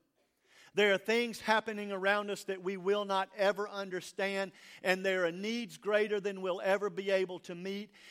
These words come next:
and there's a God that we can't know unless we know Him on His terms, and He says, "This is how you get to know Me." So I've said it before in this series, and I'm gonna say it again.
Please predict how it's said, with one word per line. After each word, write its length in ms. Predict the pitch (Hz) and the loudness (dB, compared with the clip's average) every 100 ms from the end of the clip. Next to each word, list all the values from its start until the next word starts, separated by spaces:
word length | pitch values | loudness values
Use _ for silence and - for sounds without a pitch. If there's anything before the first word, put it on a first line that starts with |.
| - | -4
and 160 | 170 185 | -2 0
there's 260 | 185 175 | 0 0
a 80 | 175 | -2
God 380 | 156 196 226 214 | 2 6 6 4
that 140 | 196 190 | 0 0
we 140 | 202 | -4
can't 380 | - 208 196 185 | -2 0 0 0
know 300 | 180 214 214 | 2 4 4
unless 300 | 190 190 180 | 2 0 0
we 140 | 175 | -4
know 300 | 165 180 214 | -4 0 2
Him 160 | 220 202 | 0 -2
on 100 | 180 | -6
His 240 | 175 196 | -4 -4
terms, 400 | - 214 202 180 | -4 0 0 0
and 100 | 185 | -4
He 60 | 180 | -8
says, 340 | - 185 143 131 | -2 -2 -2 4
"This 260 | 196 226 226 | 6 6 2
is 140 | - | 0
how 200 | 202 190 | 2 4
you 180 | 180 170 | 2 -4
get 220 | 190 185 | -4 -4
to 100 | 175 | -8
know 260 | 165 165 165 | -4 -4 -4
Me." 220 | 160 - _ _ _ _ _ _ _ _ _ _ _ _ _ _ _ _ _ _ _ _ _ _ | -10 -16 _ _ _ _ _ _ _ _ _ _ _ _ _ _ _ _ _ _ _ _ _ _
So 120 | - | 2
I've 140 | 170 165 | 2 2
said 320 | - 220 220 | 2 2 4
it 100 | 220 | 0
before 360 | 185 - 214 214 | -6 -2 -2 0
in 80 | |
this 120 | 196 - | -4 -4
series, 380 | 208 202 202 | -2 0 -2
and 100 | 185 | -4
I'm 60 | 180 | -8
gonna 140 | 175 | -8
say 320 | 160 - 196 196 | -10 -2 0 0
it 80 | |
again. 400 | 185 165 190 156 | -2 -4 -4 -4